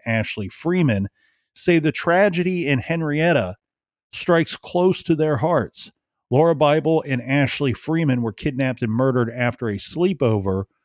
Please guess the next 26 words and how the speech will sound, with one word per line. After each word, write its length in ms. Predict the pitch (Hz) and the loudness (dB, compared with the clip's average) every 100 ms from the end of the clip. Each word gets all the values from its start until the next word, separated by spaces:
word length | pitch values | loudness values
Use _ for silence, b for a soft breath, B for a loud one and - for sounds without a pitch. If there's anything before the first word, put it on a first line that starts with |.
| _ - | _ -6
for 200 | 123 143 | -6 0
Ashley's 540 | 127 120 - 127 101 | 0 0 -2 -2 -2
birthday 540 | 95 143 143 - 107 | -2 -2 -2 0 0
in 100 | 101 | 0
nineteen 400 | 98 101 101 104 | -2 -4 -6 -6
ninety-nine. 640 | 104 101 95 101 135 95 - _ _ _ - | -2 -2 -2 0 0 0 -4 _ _ _ -4
The 60 | 117 | 2
Bible 340 | 117 196 214 | 4 4 2
family 400 | - 131 117 113 | 2 0 2 0
says 340 | - 117 107 113 | 0 -2 0 0
their 160 | 117 | 0
hearts 380 | - 139 147 - | 2 0 0 -2
go 180 | 143 127 | -2 0
out 180 | 127 - | 0 -2
to 80 | |
the 80 | 131 | -6
families 480 | - 123 120 127 110 | -2 -2 0 0 0
involved 480 | 117 104 107 110 110 | -2 0 0 0 -2
in 80 | 110 | -4
the 80 | |
Henrietta 600 | 101 123 107 107 160 165 | -2 -2 -2 0 2 0
tra-, 280 | - 107 90 - | -2 -6 -6 -8
tragedy. 640 | - 117 95 82 - - _ _ b b b b 113 | -2 0 0 -2 -14 -18 _ _ b b b b 2
Laura's 360 | 131 185 131 | 4 4 2
mom, 380 | 127 113 117 127 | 0 2 4 4
Lorene, 640 | 117 107 175 151 120 120 | 2 2 4 2 0 -4